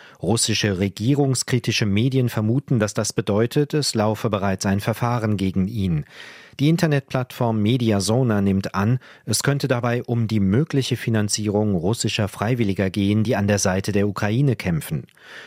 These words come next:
Offizielle russische Stellen haben aber bislang nicht über ein Strafverfahren gegen Kasparow berichtet. Kasparow bezeichnete die Aufnahme in die Terrorverdachtsliste im Online-Dienst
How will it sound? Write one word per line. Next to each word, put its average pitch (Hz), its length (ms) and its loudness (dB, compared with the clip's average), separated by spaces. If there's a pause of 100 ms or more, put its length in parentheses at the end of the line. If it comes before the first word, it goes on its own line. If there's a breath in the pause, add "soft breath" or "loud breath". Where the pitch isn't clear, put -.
Offizielle 131 640 0
russische 147 420 2
Stellen 139 520 2
haben 117 220 0
aber 107 200 2
bislang 113 480 2
nicht 120 280 0
über 76 180 -2
ein 76 120 -2
Strafverfahren 80 880 -2
gegen 87 260 -2
Kasparow 90 600 -2
berichtet. 180 640 -2 (720 loud breath)
Kasparow 139 540 -2
bezeichnete 139 680 0
die 110 160 -6
Aufnahme 131 580 0
in 92 120 0
die 87 100 -4
Terrorverdachtsliste 113 1200 0
im 90 160 0
Online-Dienst 92 920 0